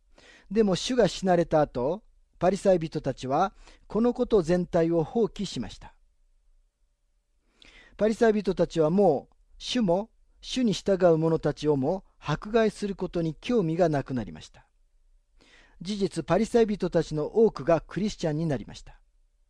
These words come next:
ところが、サドカイ人たちはそのまま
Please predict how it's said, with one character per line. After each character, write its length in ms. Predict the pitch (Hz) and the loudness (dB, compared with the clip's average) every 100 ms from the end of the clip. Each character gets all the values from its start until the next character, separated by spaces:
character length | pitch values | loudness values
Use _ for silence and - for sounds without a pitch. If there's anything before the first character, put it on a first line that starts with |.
| _ _ _ _ _ _ _ _ _ _ _ - - - | _ _ _ _ _ _ _ _ _ _ _ -20 -20 -10
と 140 | - 185 | -6 -2
こ 120 | 254 | 2
ろ 120 | 233 | 2
が、 260 | 135 101 - _ _ _ - | 0 -4 -10 _ _ _ -10
サ 200 | - 165 | -2 0
ド 140 | 240 | 0
カ 160 | 233 226 | 2 0
イ 80 | |
人 220 | 196 185 170 | 0 -4 -4
た 120 | 151 | -4
ち 140 | - | -4
は 140 | 151 127 | -4 -4
そ 180 | - | -2
の 140 | 208 214 | 0 2
ま 100 | 202 | 0
ま 300 | 151 185 | 0 -4